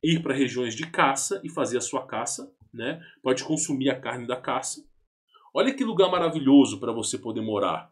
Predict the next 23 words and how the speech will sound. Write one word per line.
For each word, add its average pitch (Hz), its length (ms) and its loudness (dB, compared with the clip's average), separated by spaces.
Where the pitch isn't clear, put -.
né? 131 380 -4
Outra 180 280 4
coisa 165 240 4
interessante, 143 840 -2
a, 123 560 4
o, 302 440 4
a 131 220 -2
política - 720 4
na, 113 340 -6
na 120 100 -8
Suíça 170 500 -2
é 143 80 4
descentralizada. 156 1300 0
Não 180 200 4
existe 175 600 -2
um, 160 60 -2
um, 147 380 -8
um 143 80 -8
presidente 147 840 -2
que 208 100 -8
manda 175 420 2
na 147 100 -2
Suíça. 107 560 -8